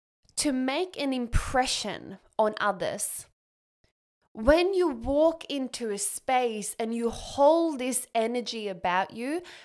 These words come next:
people are going to feel that. And when you are open to that response in return, people are gonna notice your energy. People are gonna be drawn to your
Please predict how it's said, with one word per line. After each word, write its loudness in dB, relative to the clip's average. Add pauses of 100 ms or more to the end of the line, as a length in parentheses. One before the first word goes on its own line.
(100)
people 2
are 8
going 4
to -4
feel 0
that. -6 (1300)
And 4
when 2
you 2
are 2 (220)
open 4 (160)
to -2 (200)
that 6
response 4
in -2
return, -2 (160)
people 0
are 8
gonna 0
notice -2
your -4
energy. -4
People -2
are 2
gonna -2
be -4
drawn 2
to -2
your 0